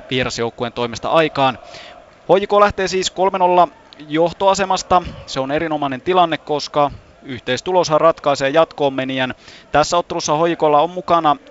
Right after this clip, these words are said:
muun muassa Rafinha. Hän puuttui avausosasta, koska sai perheen lisäystä. Iloinen tapahtuma, ja nyt hän on sitten mukana, jos verrataan tuohon viikon takaiseen otteluun. Päävalmentaja Antti Muurinen H J K:sta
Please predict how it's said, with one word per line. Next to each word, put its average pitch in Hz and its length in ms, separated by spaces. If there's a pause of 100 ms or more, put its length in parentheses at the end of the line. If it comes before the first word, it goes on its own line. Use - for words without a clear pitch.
(140)
muun 147 260
muassa 139 340
Rafinha. 175 720 (160)
Hän 143 220
puuttui 160 440
avausosasta, 147 720 (880)
koska 120 300
sai 117 160
perheen 185 420
lisäystä. 156 480
Iloinen 143 340
tapahtuma, 139 600
ja 143 80
nyt 143 160
hän 135 140
on 131 180
sitten 127 260
mukana, 131 400 (100)
jos 120 200
verrataan 127 400
tuohon 123 320 (440)
viikon 139 360
takaiseen 127 600
otteluun. 147 720 (400)
Päävalmentaja 170 580
Antti 170 200
Muurinen 180 680
H 139 40 (140)
J 160 100
K:sta 160 480